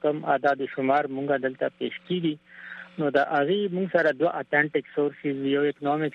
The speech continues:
سروې اف پاکستان وي چې هغه هر کال، آ، ایشو کیږي او د کله چې مونږه فیډرل بجټ پیش کیږي، د فیډرل بجټ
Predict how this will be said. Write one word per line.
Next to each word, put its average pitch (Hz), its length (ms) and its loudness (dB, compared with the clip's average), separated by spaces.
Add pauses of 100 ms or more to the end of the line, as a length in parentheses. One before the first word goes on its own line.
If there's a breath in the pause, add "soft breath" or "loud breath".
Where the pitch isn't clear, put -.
سروې 151 300 4
اف 123 140 0
پاکستان 143 600 0
وي 131 200 -2 (720 loud breath)
چې 135 340 2 (100)
هغه 151 480 4 (600)
هر 175 300 4 (140)
کال، 160 280 2 (420)
آ، 233 60 -4
ایشو 156 440 -2
کیږي 160 580 0
او 135 180 2
د 131 360 2 (100)
کله 147 180 0
چې 139 140 -6
مونږه 143 380 0
فیډرل 143 320 0
بجټ 139 420 0
پیش 123 160 -4 (140)
کیږي، 170 260 0
د 135 160 0
فیډرل 143 300 0
بجټ 135 360 0